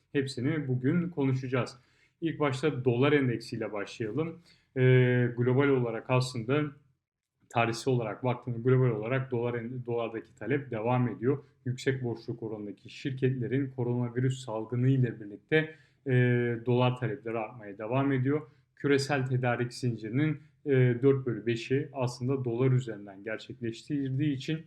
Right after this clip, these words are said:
gerçekleştiği için şu anda, e, dolara anormal bir talep var. Hem borçluluğu yüksek olan şirketlerin, hem ülkelerin, e, hem de bireysel, e, yatırımcıların ve bireylerin dolar talebi,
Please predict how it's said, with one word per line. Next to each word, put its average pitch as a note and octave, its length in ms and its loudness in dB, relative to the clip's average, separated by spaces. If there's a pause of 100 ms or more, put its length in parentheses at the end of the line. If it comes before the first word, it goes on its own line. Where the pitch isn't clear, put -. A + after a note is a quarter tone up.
(280)
gerçekleştiği B2+ 680 0
için D#3+ 200 -8 (360)
şu - 360 0
anda, D3 640 2 (260)
e, C3+ 40 2
dolara C3 560 6
anormal B2+ 440 2
bir C#3 120 -4
talep B2+ 280 0
var. F#2+ 220 -6
Hem C#3 280 0
borçluluğu B2 500 -2
yüksek B2+ 360 -4
olan G2 180 -8
şirketlerin, A2+ 880 -6
hem C3 460 0
ülkelerin, A2+ 680 -4 (380)
e, A#2+ 440 2
hem C3+ 200 2
de A2+ 280 -2
bireysel, A#2 680 -2 (160)
e, B2 60 -2 (520)
yatırımcıların A#2 840 -4
ve A2+ 160 -2
bireylerin A#2+ 720 -2
dolar A#2+ 360 -4
talebi, A#2 420 -6